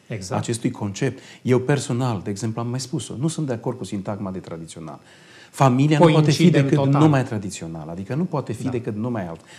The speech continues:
Speaker 2: în felul acesta. În fine, Heidegger spune că, uh, nihilismul, secularizarea, cum vrem noi, deși conceptele sunt, uh, total diferite, dacă suntem un pic, uh,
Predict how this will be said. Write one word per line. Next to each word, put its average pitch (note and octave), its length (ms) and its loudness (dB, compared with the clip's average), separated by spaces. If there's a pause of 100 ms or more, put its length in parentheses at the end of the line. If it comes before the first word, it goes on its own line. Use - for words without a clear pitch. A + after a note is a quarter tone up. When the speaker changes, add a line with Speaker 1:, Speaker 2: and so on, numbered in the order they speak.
Speaker 2:
în A2 120 -4
felul G#2 260 -2
acesta. F#2 380 -10 (200)
În D3+ 100 4
fine, B2+ 400 -2
Heidegger A2 420 -4 (640)
spune D#3 300 -2
că, C3+ 280 -4 (540)
uh, A2+ 100 -4
nihilismul, A2+ 640 -2 (340)
secularizarea, F#2 840 -4
cum D#3 280 2
vrem C#3 220 2
noi, A2 260 -2
deși A2 200 -8
conceptele A2 460 -6
sunt, G2+ 380 -6
uh, G2 80 -6 (560)
total B2 420 -2
diferite, F#2+ 720 -6
dacă G2 380 -8 (120)
suntem G#2 340 -8
un G2+ 80 -6
pic, G#2+ 240 -14
uh, F#2+ 80 -8